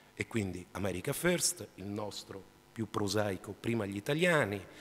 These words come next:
e quindi questo nazionalismo protettivo. A me ha colpito, qualche giorno fa c'è stato in un discorso ufficiale Janet Yellen,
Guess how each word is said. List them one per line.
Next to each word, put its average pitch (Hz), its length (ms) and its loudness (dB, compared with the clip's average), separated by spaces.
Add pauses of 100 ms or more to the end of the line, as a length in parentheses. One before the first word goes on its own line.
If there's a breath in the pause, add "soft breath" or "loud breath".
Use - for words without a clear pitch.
(180 loud breath)
e 120 140 -2
quindi 113 240 2
questo 104 340 0
nazionalismo 104 720 2
protettivo. 107 920 -4 (960 loud breath)
A 147 80 0
me 175 80 4
ha - 40 4
colpito, 131 460 2
qualche 120 920 0
giorno 127 380 2
fa 151 260 2
c'è 113 160 -2
stato 107 300 0
in 98 80 -2
un 104 80 0
discorso 113 460 -2
ufficiale 113 720 0
Janet 139 420 0
Yellen, 113 720 -2